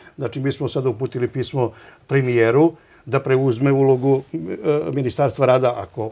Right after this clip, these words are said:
ako gospodin Jovan Krkobabić to nije u mogućnosti, i da Ministarstvo rada, koje je č-, resorno zaduženo, e,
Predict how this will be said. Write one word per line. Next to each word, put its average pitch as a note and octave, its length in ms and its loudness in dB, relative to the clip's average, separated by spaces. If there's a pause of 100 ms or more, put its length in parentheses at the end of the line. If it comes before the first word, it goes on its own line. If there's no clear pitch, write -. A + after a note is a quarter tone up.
ako B2+ 460 -2
gospodin A2+ 560 -8 (220)
Jovan C3+ 260 0
Krkobabić A2+ 640 -6
to A#2 120 -6
nije B2+ 240 -2
u C#3 60 2
mogućnosti, D#3 720 2 (300)
i D3+ 300 0
da A#2 260 -6
Ministarstvo C3+ 720 0
rada, B2 340 6
koje C3 260 2
je C#3 280 -2
č-, - 160 -14
resorno D3+ 420 2
zaduženo, C3 520 0 (320)
e, C#3 180 2